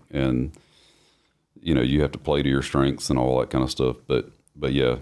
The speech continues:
you're right. I mean, it's, it's, uh, it, like I say, lessons like that, that I've had to learn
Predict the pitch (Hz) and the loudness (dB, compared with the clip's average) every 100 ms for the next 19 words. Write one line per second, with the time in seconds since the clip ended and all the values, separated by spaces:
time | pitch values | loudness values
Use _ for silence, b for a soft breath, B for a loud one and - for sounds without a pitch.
0 | - 73 71 69 69 - 69 67 67 - | -6 -2 0 2 0 -4 -6 -2 -2 -6
1 | - - _ _ - 65 - - 65 64 | -12 -14 _ _ -10 -10 -6 -2 0 0
2 | 69 - _ _ _ _ _ _ _ _ | -4 -12 _ _ _ _ _ _ _ _
3 | 71 69 71 71 73 67 62 73 - 76 | -6 -4 -4 -2 -2 -2 -4 -10 -16 -6
4 | 85 92 87 78 76 67 69 71 69 - | -2 0 0 0 0 0 2 2 0 -8
5 | _ _ 71 69 71 69 67 69 69 69 | _ _ -2 0 0 0 0 2 2 2
6 | 67 | 0